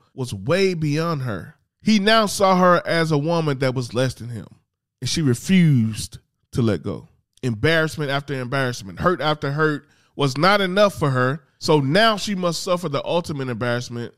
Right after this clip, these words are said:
if there is such a thing for her. 'Cause we know, seemingly, every time something happens, she acts like she's not embarrassed.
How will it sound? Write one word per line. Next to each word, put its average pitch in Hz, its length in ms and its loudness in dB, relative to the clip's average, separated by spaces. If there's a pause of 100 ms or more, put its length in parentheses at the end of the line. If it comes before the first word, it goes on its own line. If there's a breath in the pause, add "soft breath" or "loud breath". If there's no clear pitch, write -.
if 120 140 -10
there 131 180 -2
is 113 80 -4
such - 260 -4
a 117 40 -10
thing 113 260 -10
for 104 140 -14
her. 104 300 -12 (240)
'Cause 107 160 -10
we 135 140 -4
know, 143 380 -4 (120)
seemingly, 135 720 -2
every 156 220 -6
time 156 300 -8
something 147 300 -10
happens, 131 440 -6
she 135 220 -10
acts 139 240 -4
like 117 100 -6
she's 123 220 -10
not 98 160 -10
embarrassed. 90 580 -10